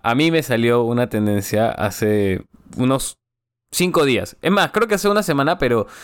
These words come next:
ah, no sé si han visto cuando les salen videos hablando sobre algo tendencioso, pero que aún no saben qué es, entonces no entienden el chiste, hasta que te sale cinco veces distintas,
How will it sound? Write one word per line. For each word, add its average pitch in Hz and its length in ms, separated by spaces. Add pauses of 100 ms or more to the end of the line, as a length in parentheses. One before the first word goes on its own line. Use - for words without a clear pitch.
(140)
ah, 135 100
no 185 120
sé 226 120
si 240 100
han 214 100
visto 196 260
cuando 151 200
les 107 180
salen 147 320
videos 123 580
hablando 120 480
sobre 107 360
algo 113 240
tendencioso, 110 560
pero 110 240 (300)
que 127 80
aún 127 180
no 143 140
saben 143 380
qué 127 280
es, 143 140
entonces 117 420
no 127 100
entienden 123 460
el 107 140
chiste, 123 480 (280)
hasta 120 240
que 110 80
te 107 120
sale 135 380 (220)
cinco 160 420
veces 151 260
distintas, 135 560